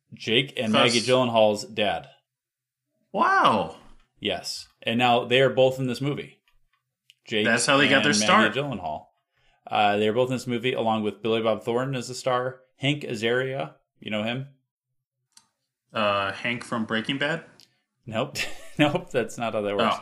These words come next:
Speaker 2: Oh. <laughs>
Speaker 1: He is, uh, he's a, he's a lot of the, uh, voices in The Simpsons. Um,
Speaker 2: Oh.
Speaker 1: so he's, like, Moe,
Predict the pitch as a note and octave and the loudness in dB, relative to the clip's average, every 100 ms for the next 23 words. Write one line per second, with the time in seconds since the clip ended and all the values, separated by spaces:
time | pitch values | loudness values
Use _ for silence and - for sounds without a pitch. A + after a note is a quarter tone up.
0 | - - - - - - C3+ C3+ A2+ A#2+ | -6 -6 -4 -8 -10 0 4 4 4 4
1 | G#2 G2+ G2 F#2 C#3 C#3 C#3 C#3 D3 C#3 | 6 4 2 0 -2 -2 0 0 -2 0
2 | C3 C3+ C3+ A#2+ A2 A2 G#2 G2 F#2 F2+ | 4 4 4 2 2 2 0 -2 -2 -6
3 | - _ _ _ _ _ - - B2 A#2 | -10 _ _ _ _ _ -16 -14 -6 0
4 | A#2+ A#2 A2 G2+ G#2 G#2 G2 F#2+ F2+ F2 | 0 0 -4 -4 -6 -6 -6 -6 -10 -12
5 | F#2 - F2 D#2+ D2 C#2 - - _ _ | -12 -12 -12 -14 -16 -18 -20 -20 _ _
6 | _ _ _ _ _ - - E2+ E2 D#2+ | _ _ _ _ _ -14 -10 -8 -8 -10
7 | E2 C#3+ A2+ F#2+ F2+ F#2 E2+ F#2+ G2+ A2 | 0 2 2 -2 -6 -8 -8 -6 -2 2
8 | G#2+ G#2+ G#2 G#2 G2+ G2 F#2+ | 4 4 4 2 2 -2 -6